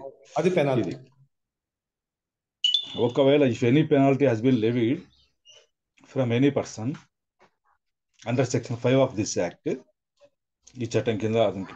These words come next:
Speaker 2: పెనాల్టీ విధించబడితే, no similar penalty shall be levied from him under any other law in respect of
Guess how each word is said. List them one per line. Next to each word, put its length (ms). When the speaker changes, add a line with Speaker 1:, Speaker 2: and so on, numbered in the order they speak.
Speaker 2:
పెనాల్టీ 340
విధించబడితే, 760
no 140
similar 400
penalty 400
shall 260
be 120
levied 320
from 160
him 220
under 260
any 280
other 180
law 260
in 140
respect 500
of 40